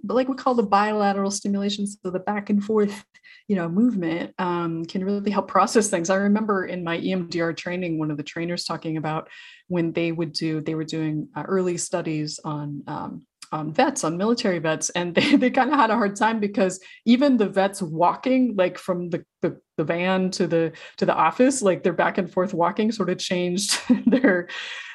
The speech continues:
like, it helped them. And they, they, they had trouble with the study because they're like, "No, no, no, we gotta keep it, <laughs> we gotta keep it," um,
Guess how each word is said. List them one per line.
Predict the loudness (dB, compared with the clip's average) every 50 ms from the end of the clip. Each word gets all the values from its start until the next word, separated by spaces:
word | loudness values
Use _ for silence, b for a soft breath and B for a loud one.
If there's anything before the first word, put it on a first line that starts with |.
| B 4
like, | 4 4 6 6
it | 4 4
helped | 4 2 2 2 -2 0 0
them. | 2 2 2 2
And | 2 4
they, | 4 4 6 6 4 4 6 4 4 4
they, | 6 4 4
they | 6 6 4
had | 4 2 4
trouble | 6 4 6 6 4
with | 0 2
the | 0 -2
study | 0 2 2 2 2 0
because | -4 -2 -2 -2 -2
they're | 0
like, | 0 0 0 0
"No, | 0
no, | 0 2 2
no, | 2 2
we | 2 2 2
gotta | 2 2 2 0
keep | 0 0 0 2 2
it, | 0 0 0 -4 0 0
<laughs> | 0 2 2
we | 2 0 2
gotta | 2 2 0 2 2 -2
keep | -2 -2 -8 -12 -4 -4
it," | -4 -4 -4 B B B B B B B B -12
um, | -10 -8 -8 -10 -12